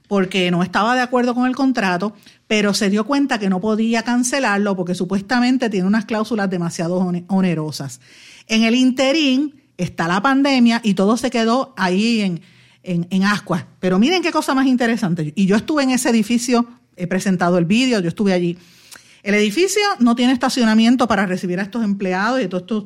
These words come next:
profesionales de la salud. Los, los, los parkings son limitados, uno. Dos, el edificio tiene, eh, es un edificio viejo, no es un edificio nuevo.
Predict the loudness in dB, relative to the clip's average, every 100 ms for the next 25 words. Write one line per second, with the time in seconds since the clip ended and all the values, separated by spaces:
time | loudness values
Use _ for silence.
0 | -8 -4 -2 0 0 0 0 0 -2 -2
1 | -4 -6 -14 _ -6 -4 -4 -2 0 0
2 | -2 -4 -4 -4 -2 -2 2 0 2 2
3 | 2 0 -2 -6 -6 -4 -4 -4 -12 -6
4 | -2 -2 -4 -10 -20 -20 -20 -18 -6 -2
5 | -2 -2 -2 0 0 -2 -10 -20 _ -4
6 | -2 0 2 2 2 0 -2 -2 0 0
7 | 0 0 0 0 -2 -2 -2 0 0 0
8 | -4